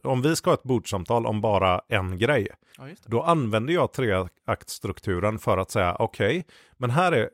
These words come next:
Speaker 1: här är första akten, då etablerar vi liksom problemställningarna.
Speaker 2: Mm.
Speaker 1: Här är andra akten, då börjar vi liksom så här,
Speaker 2: Fördjupa
Speaker 1: ge
Speaker 2: problematiken.
Speaker 1: exempel,
Speaker 2: Mm.
Speaker 1: tala om det på andra sätt. Och här är
Speaker 2: Mm.
Speaker 1: tredje akten, här liksom exploderar det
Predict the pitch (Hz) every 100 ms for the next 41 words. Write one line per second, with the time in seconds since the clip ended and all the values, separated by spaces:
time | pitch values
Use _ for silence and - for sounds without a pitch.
0 | - 135 170 156 113 - - - 98 101
1 | - - 113 160 175 _ - 147 170 -
2 | 147 139 147 98 87 95 95 95 - 95
3 | - 90 101 90 90 90 - 92 90 90
4 | 95 120 185 - 147 - - 160 190 170
5 | 196 160 107 101 117 - - 131 170 160
6 | 127 127 170 139 107 104 107 - 110 107
7 | 113 104 - 110 127 101 - 180 208 120
8 | 156 147 123 101 - - 170 135 107 98
9 | 113 107 139 170 190 - 175 143 113 110
10 | 98 92 101 101 92 107 156 165 - -
11 | - 147 165 139 131 160 131 98 120 117
12 | - 101 92 131 127 123 127 123 - -
13 | 123 117 120 90 87 92 117 135